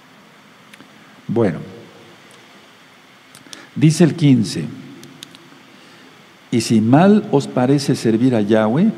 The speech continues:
escoges-, escogeos hoy a quién sirváis, si a los dioses a quienes sirvieron vuestros padres cuando estuvieron al otro lado del río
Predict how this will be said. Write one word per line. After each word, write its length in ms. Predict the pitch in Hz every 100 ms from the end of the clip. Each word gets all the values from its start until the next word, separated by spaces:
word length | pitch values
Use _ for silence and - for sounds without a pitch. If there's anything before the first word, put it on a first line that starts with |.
| -
escoges-, 800 | 131 123 - 113 110 156 156 - - -
escogeos 720 | 120 - 117 143 147 175 175 123
hoy 220 | 143 147
a 100 | 107
quién 260 | - 127
sirváis, 600 | 127 123 107 85 76 - - - - - -
si 280 | - - 107
a 80 | 101
los 280 | 104 104 107
dioses 500 | 147 175 131 131 120
a 80 |
quienes 300 | - 113 110
sirvieron 460 | - 107 120 147 123
vuestros 460 | 117 107 117 104 -
padres 760 | 117 120 143 196 233 - - - - - - - - -
cuando 260 | 117 120
estuvieron 540 | 117 120 113 131 151 143
al 180 | 117
otro 240 | 131 127 120
lado 240 | 127 117
del 160 | 113 104
río 480 | 110 123 160 233